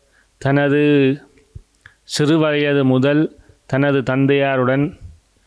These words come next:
இந்த ஆலயத்திற்கு, அஹ், இறைபணி செய்வதற்காக தந்தையாருக்கு உதவியாக மாட்டு வண்டியிலே வந்து செல்வது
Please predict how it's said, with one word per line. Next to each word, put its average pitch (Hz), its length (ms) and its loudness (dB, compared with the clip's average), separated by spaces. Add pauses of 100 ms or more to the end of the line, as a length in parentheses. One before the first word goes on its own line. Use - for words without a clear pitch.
(300)
இந்த 131 240 0
ஆலயத்திற்கு, 135 840 -2 (1200)
அஹ், 127 240 0
இறைபணி 139 440 0
செய்வதற்காக 131 720 0 (460)
தந்தையாருக்கு 135 720 -2
உதவியாக 131 600 0 (580)
மாட்டு 139 360 -2
வண்டியிலே 139 600 0 (880)
வந்து 143 280 0
செல்வது 135 480 0